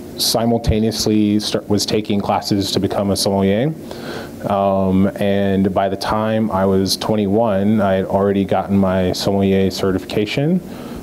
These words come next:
uh, and I had gotten, uh, I was just finishing up with culinary school, so by the time I was twenty-two, uh, I was a sommelier, and I had gotten hired to manage a pretty high-profile restaurant in Portland,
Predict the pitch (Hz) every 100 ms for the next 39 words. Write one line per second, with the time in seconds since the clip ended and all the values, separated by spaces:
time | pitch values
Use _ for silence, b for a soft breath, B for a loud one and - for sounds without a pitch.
0 | B 95 95 95 92 95 95 95 90 90
1 | 87 - 98 95 98 95 95 101 - -
2 | - 87 87 87 90 - - - - -
3 | - - - - 87 90 - 113 - 101
4 | - 104 101 92 98 95 - - 101 101
5 | 98 - - 101 98 92 95 92 95 95
6 | 113 104 - - 107 101 - 139 110 98
7 | 110 B B B B B 95 92 92 95
8 | 98 104 - 123 120 117 120 120 107 101
9 | 95 92 107 101 104 107 107 101 98 101
10 | 101 - 98 95 95 98 101 98 98 92
11 | 104 - 110 113 113 104 104 - 101 98
12 | 92 92 101 - 98 92 85 90 - 143
13 | 95 80 87